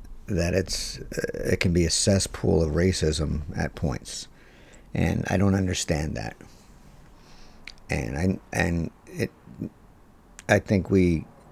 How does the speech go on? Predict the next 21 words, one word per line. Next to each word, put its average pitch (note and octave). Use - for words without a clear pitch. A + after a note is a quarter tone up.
sometimes G2
just -
accept F#2+
it. D3
Not G2
all F#2+
of A2+
us, -
but F2+
I F2+
think F2+
some F#2
people F2
just -
kinda F#2
are -
o-, E2
not A2+
okay G2+
with G#2
it, G#2+